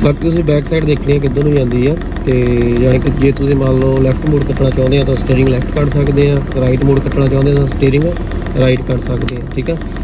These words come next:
ਪਰ ਹੁਣ ਆਪਾਂ ਇੱਥੇ ਮੋੜ ਨਹੀਂ ਕੱਟਣਾ, ਇੱਥੋਂ ਆਪਾਂ ਗੱਡੀ ਸਿੱਧੀ ਬੈਕ ਲੈ ਕੇ ਜਾਣੀ ਆ। ਤੇ ਸਟੀਅਰਿੰਗ ਤੁਹਾਡਾ ਮਾੜਾ, ਮਾੜਾ, ਮਾੜਾ ਹੀ ਮੂਵ ਹੋਣਾ ਆ, ਜ਼ਿਆਦਾ ਨਹੀਂ ਮੂਵ ਕਰਨਾ। ਜਿੱਦਾਂ ਹੁਣ ਇੰਨਾ, ਇੰਨਾ ਨਾ ਮੂਵ ਕਰਿਓ, ਬਹੁਤ ਘੱਟ ਹੀ ਮੂਵ ਹੋਣਾ ਸਟੀਅਰਿੰਗ ਆਪਣਾ। ਬਾਕੀ ਜਦੋਂ ਗੱਡੀ ਆਪਾਂ ਬੈਕ ਕਰਨੀ ਆ, ਜਿੱਦਾਂ ਹੁਣ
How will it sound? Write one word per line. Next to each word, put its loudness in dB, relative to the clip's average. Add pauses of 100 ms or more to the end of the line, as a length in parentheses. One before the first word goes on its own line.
(120)
ਪਰ 2
ਹੁਣ 2
ਆਪਾਂ -2
ਇੱਥੇ -2
ਮੋੜ 2
ਨਹੀਂ 2
ਕੱਟਣਾ, -2
ਇੱਥੋਂ -2
ਆਪਾਂ -2
ਗੱਡੀ 0
ਸਿੱਧੀ 0
ਬੈਕ 0
ਲੈ 0
ਕੇ 0
ਜਾਣੀ 0
ਆ। -4 (920)
ਤੇ 2
ਸਟੀਅਰਿੰਗ 0
ਤੁਹਾਡਾ 0
ਮਾੜਾ, -2 (220)
ਮਾੜਾ, 0
ਮਾੜਾ 2
ਹੀ 2
ਮੂਵ 2
ਹੋਣਾ 2
ਆ, 2
ਜ਼ਿਆਦਾ 0
ਨਹੀਂ 0
ਮੂਵ 0
ਕਰਨਾ। 0 (420)
ਜਿੱਦਾਂ 2
ਹੁਣ 2
ਇੰਨਾ, 2 (120)
ਇੰਨਾ 0
ਨਾ 0
ਮੂਵ 2
ਕਰਿਓ, 0 (960)
ਬਹੁਤ 0
ਘੱਟ -2
ਹੀ 2
ਮੂਵ 0
ਹੋਣਾ 2
ਸਟੀਅਰਿੰਗ 0
ਆਪਣਾ। -2 (520)
ਬਾਕੀ 0
ਜਦੋਂ 0
ਗੱਡੀ 0
ਆਪਾਂ -2
ਬੈਕ 0
ਕਰਨੀ 0
ਆ, 2
ਜਿੱਦਾਂ 0
ਹੁਣ 4